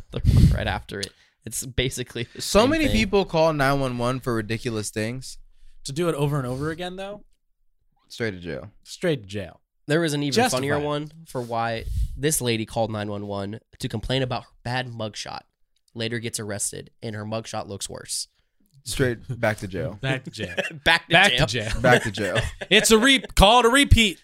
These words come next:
Speaker 3: Back to jail.
Speaker 2: It's a repeat.
Speaker 3: <laughs>
Speaker 1: All right, you guys wanna move on to the last one?
Speaker 2: Last
Speaker 3: Yeah,
Speaker 2: one.
Speaker 3: let's do
Speaker 1: Okay.
Speaker 3: it. Your favorite one.
Speaker 1: This is my favorite one by
Speaker 2: Why should
Speaker 1: far.
Speaker 2: this be the worst one?
Speaker 3: Mm-hmm.
Speaker 1: West Virginia man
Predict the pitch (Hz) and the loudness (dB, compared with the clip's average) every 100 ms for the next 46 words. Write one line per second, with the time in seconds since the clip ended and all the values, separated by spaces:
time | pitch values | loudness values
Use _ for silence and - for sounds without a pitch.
0 | - 135 180 202 202 135 143 110 147 143 | -16 0 4 4 2 -4 -4 -2 -2 -2
1 | 117 107 101 185 - - 247 - - 170 | -4 -4 0 4 6 4 2 -4 -6 -2
2 | 156 127 110 123 127 131 127 127 131 135 | 2 2 2 0 0 0 -4 -4 -4 -6
3 | 127 131 156 190 107 107 202 208 123 131 | -8 -6 -8 -6 -2 0 0 0 0 0
4 | 170 107 104 - 107 151 160 151 117 87 | 2 0 -2 -12 -6 0 2 2 -2 -8
5 | _ 123 135 117 117 - 127 127 123 123 | _ -2 0 2 2 2 0 2 -2 2
6 | 120 180 107 113 147 117 98 104 107 101 | 4 4 4 0 0 -4 -4 -6 -6 -10
7 | 98 104 117 131 131 131 - - - 120 | -10 -12 -12 -14 -14 -16 -18 -20 -6 0
8 | 180 - 185 165 233 240 139 117 113 123 | 2 2 -2 -4 -2 0 0 0 -2 -2